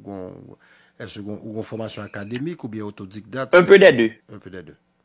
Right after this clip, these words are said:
Speaker 2: Un peu des deux parce que d'abord, et pour son, un bon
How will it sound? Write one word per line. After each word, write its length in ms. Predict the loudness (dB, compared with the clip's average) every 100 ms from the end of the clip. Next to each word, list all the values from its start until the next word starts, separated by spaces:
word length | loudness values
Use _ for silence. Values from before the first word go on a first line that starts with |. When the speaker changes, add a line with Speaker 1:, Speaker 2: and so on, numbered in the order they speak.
| _ -2
Speaker 2:
Un 100 | -2
peu 180 | 0 4
des 140 | 4
deux 240 | 8 6
parce 340 | 8 4 0 -10
que 420 | -2 0 2 -2 -6 _ 4
d'abord, 800 | 8 8 10 10 10 8 0 _
et 500 | -2 0 2 2 0 -2
pour 240 | -2 -2
son, 600 | -2 -2 0 0 0 -2
un 120 | -2 0
bon 280 | 2 2